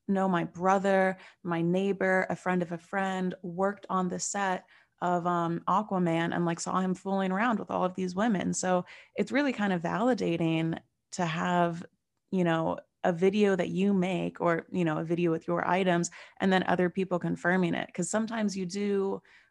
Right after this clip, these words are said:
wonder, and I'm curious for you, do you trust every tip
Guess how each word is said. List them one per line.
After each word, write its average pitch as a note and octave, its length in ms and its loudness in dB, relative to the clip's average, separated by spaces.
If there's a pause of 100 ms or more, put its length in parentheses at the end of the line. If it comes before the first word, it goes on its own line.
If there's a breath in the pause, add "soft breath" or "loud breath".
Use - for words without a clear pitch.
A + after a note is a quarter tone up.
(100)
wonder, F#3 600 2
and F3+ 180 2
I'm F3+ 160 2
curious F3+ 400 -2
for - 120 -6
you, F#3 460 4 (480 soft breath)
do F#3+ 140 2
you G#3+ 160 6
trust G3+ 480 -2
every F3+ 260 0
tip F#3 320 -2